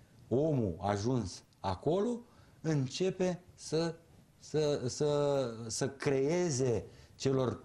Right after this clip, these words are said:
de care a fost ajutat, să le creeze diverse facilități. Un fel de întoarcere a serviciului. Ce, e o vorbă care spune: „Atenție pe ce spinări calci când urci, că la coborâre te vei, te vei lovi de ele.” E, și aici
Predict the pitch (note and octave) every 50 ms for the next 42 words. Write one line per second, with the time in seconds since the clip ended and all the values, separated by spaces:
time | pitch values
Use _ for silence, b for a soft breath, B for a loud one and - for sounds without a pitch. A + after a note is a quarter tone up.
0 | - - - G2 A2+ A#2+ - C3 C3 C3 B2+ A#2 - C3+ C3+ C3 - A#2+ A2+ G2+
1 | F#2+ G2+ F#2+ - D#3+ F3 F#3+ F#3 - - - - - - D#3 D#3+ D3+ D3 D3 C#3+
2 | - - B2 B2+ B2+ A#2+ B2 G#2+ A2 G#2+ A#2 A#2+ A#2 - A2 - A2 G2+ - -
3 | G2+ G#2 G2 - - D#2 - - A2+ - D3 C#3+ C3+ C3 A#2+ - C3+ B2 - -
4 | C3 A#2 A#2+ A#2 B B B B B B - A2+ A2 A2 - A#2 A2 G#2 G#2+ F#2+
5 | - F#2+ E2+ E2+ E2 - G#2 G2 F2 F#2+ F#2 F#2+ F2+ E2+ F#2 F#2+ F2+ G2 G#2+ A2
6 | G#2+ A2 A2+ G#2+ G#2 - G#2+ G2 - - A#2 A2+ G#2+ - B2 A#2+ A#2+ B2+ A#2+ -
7 | A2+ - - A2+ - - A2+ A2+ A2 G#2 - - - A2 F#2+ E2 - - - -
8 | B B B B B B _ - G#2+ G2+ F2 F2 G2+ A#2+ C3 C3 - - - -
9 | - - A#2 A2+ G#2+ G#2+ - G#2+ F#2 G#2+ A#2 A#2+ C3 C3+ C3 - A#2+ A2 A#2 A#2+
10 | A#2+ A#2 A2 G#2+ G2+ G2+ G2+ F#2 - A2+ A2 A#2 A2+ A2+ A2 G#2+ A#2+ A#2 G#2+ A#2+
11 | A#2+ A2 F2 C#2 C2 - B B B B B B B B B B B B B B
12 | B C3+ D#3 D#3 B2 - - - - - - - - - - - - - - -
13 | - D3+ F3+ G3+ G3 F3+ D#3+ C3+ C3+ D#3+ E3 - - - - -